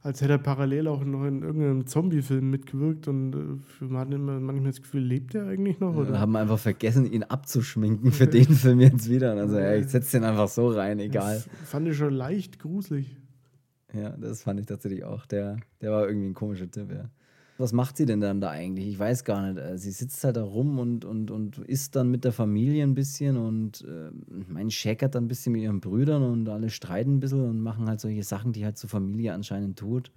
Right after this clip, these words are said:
Speaker 1: Ja, neben-, nebenbei macht sie noch irgendwie Boxtraining, äh, in so einem Gym.
Speaker 2: Ach ja, stimmt, genau,
Speaker 1: Ja.
Speaker 2: der Bruder und so, die sind ja immer im Gym unterwegs und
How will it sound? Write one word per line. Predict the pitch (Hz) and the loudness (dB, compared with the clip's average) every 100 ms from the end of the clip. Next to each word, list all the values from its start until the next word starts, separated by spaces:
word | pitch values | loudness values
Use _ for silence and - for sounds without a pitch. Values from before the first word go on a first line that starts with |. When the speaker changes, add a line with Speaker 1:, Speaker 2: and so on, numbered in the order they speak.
| - | -14
Speaker 1:
Ja, | 135 143 | 4 4
neben-, | 139 147 147 143 | 4 -4 -6 -4
nebenbei | 143 143 135 139 | -4 -2 -2 -2
macht | 131 | -2
sie | 127 | -4
noch | 135 127 | -6 -4
irgendwie | 135 131 | -4 -4
Boxtraining, | 127 143 147 - - 139 147 147 147 147 135 | -4 -6 -8 -12 -8 -2 -2 -2 -4 -4 -6
äh, | 143 139 139 139 139 | -6 -6 -4 -4 -6
in | 131 131 | -8 -8
so | 135 | -6
einem | 131 131 | -6 -8
Gym. | - 147 151 139 - - - | -6 -4 -4 -6 -10 -20 -12
Speaker 2:
Ach | 92 78 | -10 -8
ja, | 90 | -6
stimmt, | 90 - 101 98 | -8 -4 -2 -2
genau, | 104 98 | -2 -2
Speaker 1:
Ja. | 95 | -2
Speaker 2:
der | 98 | -4
Bruder | 90 98 110 110 | -4 -4 -2 0
und | 98 95 | -2 -4
so, | 98 | -6
die | |
sind | 92 98 | -6 -6
ja | 98 | -6
immer | 98 | -6
im | 98 | -8
Gym | - - 107 | -8 -6 -4
unterwegs | 104 98 95 98 95 - | -4 -4 -4 -6 -8 -10
und | 92 92 | -12 -14